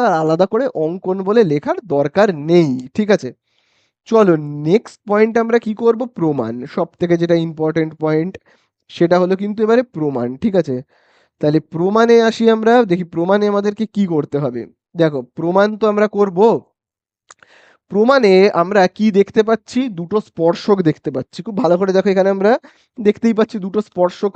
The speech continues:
রয়েছে। স্পর্শকটার নাম কি? দেখো এই যে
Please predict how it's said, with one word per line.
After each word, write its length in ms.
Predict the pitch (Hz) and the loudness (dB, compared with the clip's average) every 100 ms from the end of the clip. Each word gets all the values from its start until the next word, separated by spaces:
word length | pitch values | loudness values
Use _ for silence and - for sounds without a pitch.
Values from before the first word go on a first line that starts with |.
| 196 | 4
রয়েছে। 260 | 190 - 202 233 _ _ _ _ _ _ _ _ _ | 4 2 -2 -4 _ _ _ _ _ _ _ _ _
স্পর্শকটার 640 | _ 175 180 - 220 - 226 190 | _ -2 0 -2 -2 0 0 0
নাম 120 | 185 214 | -2 -2
কি? 80 | 240 208 | -2 0
দেখো 180 | 202 240 170 | 0 0 -2
এই 80 | 139 | -4
যে 80 | 139 | -8